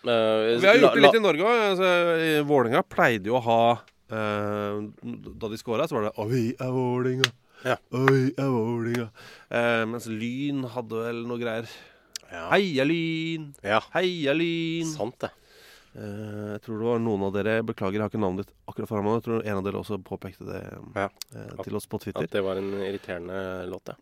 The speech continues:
Speaker 2: Ja, mens, eh, Henrik Ellemann sier jo, "Jeg nominerer Midtjylland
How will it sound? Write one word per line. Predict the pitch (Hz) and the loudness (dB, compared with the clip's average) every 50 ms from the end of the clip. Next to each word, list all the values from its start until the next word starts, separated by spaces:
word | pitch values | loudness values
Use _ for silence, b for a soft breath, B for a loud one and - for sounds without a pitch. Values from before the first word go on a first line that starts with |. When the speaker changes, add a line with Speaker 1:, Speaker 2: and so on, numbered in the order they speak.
| _ | _
Speaker 2:
Ja, | - 117 113 - - | -6 -4 -4 -2 -2
mens, | - 139 147 147 147 - - - | 0 2 2 2 2 -2 -2 0
eh, | 160 151 143 | 2 2 4
Henrik | 143 135 139 135 - | 4 2 2 2 2
Ellemann | 123 113 120 135 151 147 | 2 2 4 2 2 2
sier | - 151 135 | 2 2 4
jo, | 135 135 139 | 4 6 6
"Jeg | 135 135 139 135 | 6 6 6 6
nominerer | 139 139 139 139 131 117 110 110 113 120 127 120 | 6 4 4 4 4 4 4 4 4 2 2 2
Midtjylland | 139 139 123 - - 107 104 107 117 127 120 - | 0 -2 -2 -2 -4 -2 0 0 0 0 -2 -4